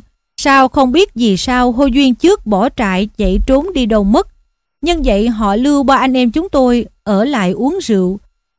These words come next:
mà tặng cho con ngựa Tuyết Tuyết Ô Truy, rồi giữ mãi đến bây giờ mới tháo ra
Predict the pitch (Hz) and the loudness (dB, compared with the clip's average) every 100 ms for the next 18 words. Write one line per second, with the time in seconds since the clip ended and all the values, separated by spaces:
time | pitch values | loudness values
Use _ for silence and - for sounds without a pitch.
0 | _ _ - 254 247 214 202 233 294 302 | _ _ -2 0 0 0 0 -2 0 0
1 | 277 214 202 349 - 349 381 247 262 233 | 0 0 0 -2 -2 -2 -2 0 0 0
2 | 277 285 262 - _ - 247 240 208 220 | 0 0 -2 -6 _ 0 2 4 2 -2
3 | 285 302 208 220 320 359 320 226 226 185 | -2 -2 -2 -2 -2 -2 -2 0 0 0
4 | 202 285 - - 269 392 320 | -2 -4 -8 -6 -4 -2 -2